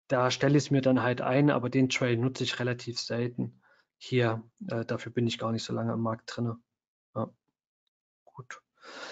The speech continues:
Ja, warum? Ähm, also wer es halt hinbekommt, in der richtigen Richtung halt mit, mit mehreren Kontrakten drinne zu sein und schafft dann halt wirklich über den Fünf-Minuten-Chart mal eine Strecke laufen zu lassen, was aber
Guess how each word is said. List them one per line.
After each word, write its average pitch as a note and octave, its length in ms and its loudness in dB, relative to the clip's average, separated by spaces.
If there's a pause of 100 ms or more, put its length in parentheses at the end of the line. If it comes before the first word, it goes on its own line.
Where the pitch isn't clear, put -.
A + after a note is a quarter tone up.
(560)
Ja, C3 260 2
warum? F3+ 420 8
Ähm, D3+ 440 4
also D3+ 340 4
wer E3 200 8
es F#3+ 140 -2
halt D3 160 4
hinbekommt, F#3+ 560 4
in D#3+ 80 2
der C3+ 140 2
richtigen C#3+ 460 -2
Richtung F3+ 580 2
halt D#3 420 2
mit, C3+ 360 -2
mit C3 260 -4
mehreren D3+ 260 6
Kontrakten C#3+ 480 -2
drinne G3+ 240 4
zu F#3 120 -2
sein D#3 260 4
und C#3+ 160 0
schafft - 280 0
dann C#3 120 2
halt C#3 260 0
wirklich C#3+ 360 -2
über D#3 160 2
den C#3+ 180 2
Fünf-Minuten-Chart D#3+ 840 0
mal C#3 180 4
eine C3+ 160 2
Strecke D3+ 320 -4
laufen F3+ 300 4
zu F#3 100 -6
lassen, D#3+ 260 2
was C3 160 0
aber C3 300 0